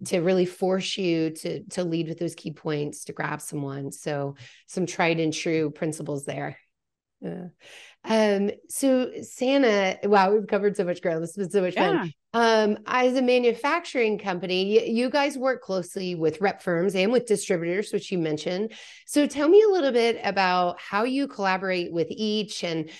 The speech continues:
Speaker 1: what your expectations are too, when it comes to marketing.
Speaker 2: So, um, we, we work with distribution, and then we have sales out there. We actually do not have reps.
Speaker 1: Oh, you don't
Speaker 2: That's
Speaker 1: have reps.
Speaker 2: okay.
Speaker 1: Okay.
Speaker 2: No,
Speaker 1: My
Speaker 2: no,
Speaker 1: bad.
Speaker 2: yeah.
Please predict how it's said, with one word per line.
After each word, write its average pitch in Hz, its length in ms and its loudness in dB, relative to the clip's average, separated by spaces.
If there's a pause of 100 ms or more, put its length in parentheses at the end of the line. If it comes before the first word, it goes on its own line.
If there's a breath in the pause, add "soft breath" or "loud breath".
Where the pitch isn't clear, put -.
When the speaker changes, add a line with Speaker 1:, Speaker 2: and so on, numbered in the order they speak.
(160 loud breath)
Speaker 1:
what 220 240 6
your 285 160 4
expectations 190 840 -2
are 151 200 -2
too, 185 340 0
when 160 140 -6
it 143 160 -6
comes 156 300 -4
to - 100 -6
marketing. 160 560 -6 (920)
Speaker 2:
So, 254 360 2 (140)
um, 240 340 4
we, 269 200 4
we 233 120 4
work 247 240 2
with 247 140 -2
distribution, 233 680 2
and 196 120 0
then 196 120 0
we 190 140 -4
have 180 160 -4
sales 165 500 -6
out 156 260 -2
there. 160 260 -6
We 175 100 -4
actually 196 300 -4
do 180 120 -2
not 175 220 2 (140)
have 175 160 -2
reps. - 420 -4
Speaker 1:
Oh, 381 160 4
you 370 100 10
don't 415 180 4
Speaker 2:
That's 349 80 2
Speaker 1:
have 180 100 2
reps. 160 240 -4
Speaker 2:
okay. 277 100 2
Speaker 1:
Okay. 277 360 0
Speaker 2:
No, 392 160 0
Speaker 1:
My 233 160 2
Speaker 2:
no, 175 120 -6
Speaker 1:
bad. 339 160 -6 (320)
Speaker 2:
yeah. 127 120 -4